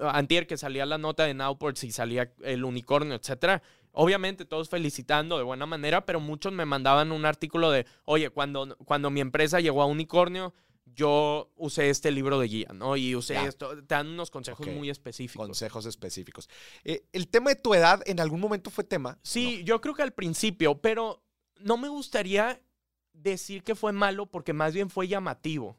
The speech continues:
Speaker 1: ¿sabes? O sea, era llamativo decir,
Speaker 2: O sea,
Speaker 1: "Oye",
Speaker 2: te, te sirvió más que
Speaker 1: yo
Speaker 2: te
Speaker 1: creo,
Speaker 2: afectó.
Speaker 1: yo creo que me sirvió, en algo me ha de haber afectado,
Speaker 2: Mm.
Speaker 1: pero, pero hay mucha gente que me apoyó y al cien por ciento porque decían, "Tiene diecinueve años, ¿cómo no lo voy a ayudar?". O sea, a
Speaker 2: Claro.
Speaker 1: mí me ha tocado encontrarme con mucha gente que me ha apoyado más que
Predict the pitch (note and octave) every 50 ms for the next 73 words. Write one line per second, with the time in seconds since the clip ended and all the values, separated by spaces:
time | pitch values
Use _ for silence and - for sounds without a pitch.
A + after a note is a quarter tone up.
0 | _ _ _ - D3 C#3+ D#3+ F3 - C#3 C3 D#3+ D#3+ D#3+ E3+ G3 G3+ G3 F#3 F3+
1 | D#3+ C#3+ - D#3 D#3+ E3 F#3+ F#3+ D#3 D#3 D#3+ C#3 D3+ E3+ E3 - - - _ -
2 | F3+ - - - E3 D3 - D#3+ D3 C3+ C#3+ E3 F3+ E3+ D3+ D3 D3+ C#3+ - -
3 | - G#3 - D#3+ C#3 - C#3+ A#2+ D#3 G#3+ - - - D#4+ - D#4 C#4+ C#4 B3 -
4 | - G#3 F3 B3+ G#3+ A3 G#3+ A#3 C4+ C4+ F#3+ F#3 F3+ - - - - - F#3+ F#3
5 | F#3+ G3+ A3 A3+ A#3 B3+ A#3 A3 G3 G3 G#3+ G#3+ G3+ G#3 G#3+ G#3+ - - E3+ -
6 | _ - D#3+ D#3 D#3 D#3+ E3+ G3+ - _ _ A#2 A2 _ _ E3+ E3 E3+ F3 E3+
7 | E3 D3+ - - _ _ E3 D3+ D#3 D#3+ E3+ F3+ G3 G3+ - G#3 F#3+ - G3+ G3+
8 | F#3+ G#3 - F#3+ F3 E3 D3+ C3+ - D3 C#3 C3+ D3 D3+ D#3 D#3+ F3 F3 E3 C3+
9 | A#2+ - - _ _ _ _ _ _ _ - C3+ C#3 B2 - D#3 C#3+ C#3+ E3+ E3+
10 | D#3 F3+ F3 F3 A3 G#3 A3 F3+ D3+ D3 C3+ - D#3 C#3+ C3 B2 D#3 D#3 F#3 G#3+
11 | G#3 G3 F#3 - C#3+ C#3 D3+ D3 D3+ E3 E3 D3 B2+ A2 - - - B2+ C3 D3
12 | D#3+ E3 D#3 D#3+ D#3+ D#3+ D#3 D3+ D3+ C#3+ C3 C3 C3 B2+ A2 - - - C#3 C3+
13 | D3 E3 E3+ F3+ F3 F#3 G#3 G#3 - F#3+ D3+ F3 F3 F3+ F#3+ F3 E3+ D3+ C3 C3+
14 | D3 C#3+ C#3 D#3 E3+ D#3+ F3 D3+ C3+ C#3 C#3+ C#3 - E3 D3 D3 D#3+ D#3 D3+ D#3+
15 | C3+ C3 A#2+ A2+ A2+ G#2+ - C#3+ D3 D#3 E3 E3+ D#3+ D3 C#3 C#3 - - F3 F3